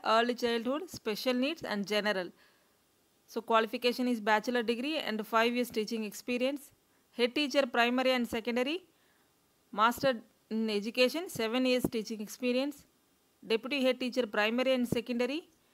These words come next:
master education and five years teaching experience. Language coordinator,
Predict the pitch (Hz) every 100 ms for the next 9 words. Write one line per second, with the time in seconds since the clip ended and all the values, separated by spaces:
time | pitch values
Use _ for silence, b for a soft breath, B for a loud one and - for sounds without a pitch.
0 | b _ - 208 226 262 247 220 233 226
1 | 233 240 311 - _ _ - 214 - 220
2 | 233 247 247 190 180 190 175 - 185 170
3 | 170 175 - _ _ _ _ _ _ _
4 | _ _ _ _ _ - 208 226 247 254
5 | - - 233 226 240 233 226 269